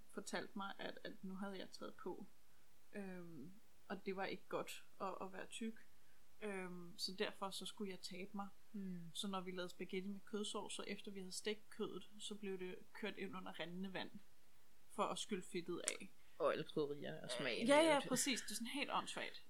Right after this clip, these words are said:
Speaker 1: Øhm, men, men, men det er sådan nogle ting, og alligevel bare det, at jeg kan huske det, gør,
Speaker 2: Det har
Speaker 1: det har,
Speaker 2: sat spor på
Speaker 1: det har
Speaker 2: en eller anden
Speaker 1: virkelig sat
Speaker 2: ja.
Speaker 1: nogle spor, men det gør også, at når jeg sådan tænker tilbage på, hvordan jeg så ud, så har jeg rigtig svært ved, fordi jeg tænker, på et eller andet plan,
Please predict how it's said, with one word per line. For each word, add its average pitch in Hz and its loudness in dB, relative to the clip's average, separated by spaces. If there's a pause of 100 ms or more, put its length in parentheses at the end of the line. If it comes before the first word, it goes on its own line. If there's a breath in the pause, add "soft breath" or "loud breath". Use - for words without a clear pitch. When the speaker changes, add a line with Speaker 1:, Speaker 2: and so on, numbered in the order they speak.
(120)
Speaker 1:
Øhm, 190 2 (540 soft breath)
men, 208 6
men, 208 4
men 208 6
det 226 -2
er 226 2
sådan 247 2
nogle 277 4
ting, 277 2
og 214 4
alligevel 247 4
bare 214 6
det, 226 2
at 214 2
jeg 202 -2
kan 202 -4
huske - 0
det, - 0 (720)
gør, 202 6
Speaker 2:
Det 156 8
har 143 8
Speaker 1:
det 208 8
har, 208 6
Speaker 2:
sat 147 8
spor 165 2
på - -8
Speaker 1:
det 233 6
har 226 8
Speaker 2:
en 208 2
eller 208 2
anden 302 4
Speaker 1:
virkelig 302 -2
sat 311 0
Speaker 2:
ja. 277 6
Speaker 1:
nogle 262 2
spor, 247 2
men 214 0
det 226 0
gør 254 2
også, 247 4 (440 loud breath)
at 214 2
når 208 4
jeg 202 2
sådan 233 0
tænker 214 -2
tilbage 220 2 (140)
på, 202 0 (100)
hvordan 202 2
jeg 196 -6
så - -4
ud, 262 0 (1120)
så - 0
har 226 6
jeg 208 -2
rigtig 247 -2
svært 302 2
ved, 233 2
fordi 226 2
jeg 202 2
tænker, 208 2 (840)
på 262 4
et 311 8
eller 311 8
andet 254 6
plan, 190 4